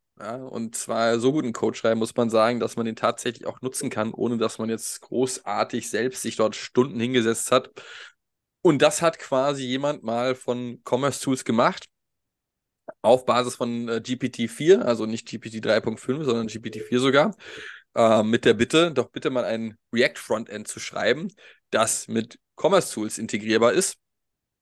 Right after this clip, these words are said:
Und dementsprechend hat, äh, G P T vier das Ganze quasi gemacht, Schritt für Schritt Anleitung gegeben mit dem Code dahinter,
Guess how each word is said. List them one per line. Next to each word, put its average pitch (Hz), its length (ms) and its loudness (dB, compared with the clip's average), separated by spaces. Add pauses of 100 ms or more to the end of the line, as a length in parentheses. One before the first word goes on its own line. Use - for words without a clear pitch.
(560)
Und 110 160 0
dementsprechend 113 560 -4
hat, - 300 -6
äh, 107 580 0
G 110 200 -4
P 107 140 -4
T - 140 -16
vier 135 360 4 (240)
das - 160 -2
Ganze 113 260 -2
quasi 107 300 -2
gemacht, 120 300 -4
Schritt - 340 -6
für 110 120 -8
Schritt - 340 -10
Anleitung 135 380 -2
gegeben 123 360 0
mit 120 140 -4
dem 123 140 -4
Code 131 220 2
dahinter, 120 500 4